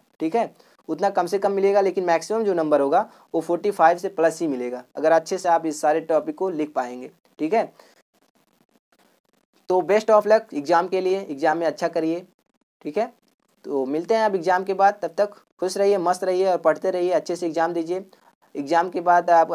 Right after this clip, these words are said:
कमेंट करके बताइए कि आपका एग्जाम कैसे हुआ,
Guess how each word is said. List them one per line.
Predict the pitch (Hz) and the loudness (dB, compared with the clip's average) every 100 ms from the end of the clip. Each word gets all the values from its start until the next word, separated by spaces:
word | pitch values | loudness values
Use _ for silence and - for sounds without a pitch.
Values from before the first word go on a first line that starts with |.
| 151 147 104 - _ | -4 -4 -18 -20 _
कमेंट | 147 160 175 | -4 -2 -2
करके | 175 170 | -4 0
बताइए | 160 156 156 175 175 | 2 2 2 2 0
कि | 170 | 2
आपका | 156 151 | 2 4
एग्जाम | 156 151 156 | -2 0 -2
कैसे | 151 139 170 | -2 -2 0
हुआ, | 160 165 | 0 0